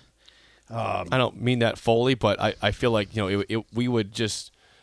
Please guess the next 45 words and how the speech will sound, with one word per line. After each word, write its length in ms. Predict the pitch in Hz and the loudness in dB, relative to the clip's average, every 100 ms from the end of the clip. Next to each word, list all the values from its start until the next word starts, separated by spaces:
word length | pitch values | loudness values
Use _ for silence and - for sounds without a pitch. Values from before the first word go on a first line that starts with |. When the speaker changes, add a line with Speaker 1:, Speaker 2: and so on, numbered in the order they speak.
| _ | _
Speaker 2:
it 100 | 196 | 8
would 160 | 170 - | 8 4
fit 360 | - 185 - | 4 2 4
this 180 | 160 139 | 2 2
season 380 | - 156 127 110 | 2 2 2 -2
perfectly 720 | - 139 - - 92 80 87 - | 2 2 2 -2 -4 -6 -8 -2
if 220 | 104 90 | -2 -2
Cynic 400 | - 151 131 - | 2 4 2 2
somehow 340 | 139 120 117 | 2 6 4
had 200 | 110 110 | 4 2
to 80 | 98 | 0
play 200 | - 113 | 0 0
in 60 | 101 | 0
this 100 | 92 | 0
ball 260 | 110 101 | 2 2
game 160 | 101 92 | 0 -4
because 320 | 90 107 92 | -4 -4 -4
of 60 | 87 | -4
an 100 | 95 | -2
injury. 480 | 107 90 87 82 - _ _ 101 | -4 -4 -8 -10 -16 _ _ -16
Speaker 1:
Mm-hmm. 140 | 110 92 - | -16 -16 0
Speaker 2:
In 100 | 180 | 6
a 40 | 165 | 8
lost 340 | 151 175 175 | 10 8 6
season 420 | - 143 127 143 135 | 4 4 4 -2 4
that 180 | 139 127 | 6 6
had 400 | 135 131 131 - - - - | 6 6 6 0 -12 -8 4
promise 340 | 143 160 151 | 6 6 4
before 380 | - - 151 151 | 0 0 2 4
the 80 | 143 | 2
season, 400 | 143 127 120 117 | 2 0 0 0
which 260 | 117 - - - | 0 -2 -12 2
quickly 280 | 156 - | 2 4
was 160 | 131 120 | 2 2
drowned 460 | - 120 120 120 110 | 4 6 6 4 2
week, 240 | 120 120 _ _ _ | 0 0 _ _ _
week 240 | 107 117 120 | -10 -8 -2
zero, 420 | 117 117 87 95 - | 2 2 2 -4 -8
the 100 | 127 | -2
loss 260 | 113 117 - | 4 4 2
to 40 | |
Northwestern 640 | 113 110 120 110 - 90 101 - | -2 -2 4 2 2 -6 -6 -6
Speaker 1:
<laughs> 40 | |
Speaker 2:
in 240 | 147 117 123 | -6 -4 4
Dublin. 400 | 127 101 90 | 4 4 -2